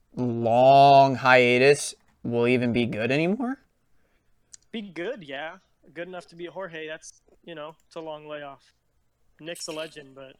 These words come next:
Speaker 2: he's older and it's been a long time, so I'm not even gonna make a call in that fight 'cause it would hurt me to do so, but I love Nick, and I love Jorge, but I pro-, I love Nick a lot more, so
Speaker 1: All right.
Speaker 2: hope he wins.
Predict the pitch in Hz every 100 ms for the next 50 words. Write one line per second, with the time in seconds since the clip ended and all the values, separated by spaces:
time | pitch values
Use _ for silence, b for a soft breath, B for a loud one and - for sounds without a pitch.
0 | _ 143 147 151 147 139 131 _ 156 143
1 | 135 135 131 147 151 160 143 143 _ _
2 | 165 156 165 151 147 139 131 147 _ -
3 | 156 156 156 147 165 165 160 147 139 135
4 | - 151 - 147 135 139 - 160 160 160
5 | 139 135 143 147 151 165 _ _ _ _
6 | _ _ _ _ 143 131 147 - 156 143
7 | 143 _ _ _ _ _ 151 135 123 _
8 | 147 _ 143 139 147 156 156 135 143 156
9 | 156 143 131 _ _ - 147 - _ _
10 | _ _ - 170 160 139 127 - 139 139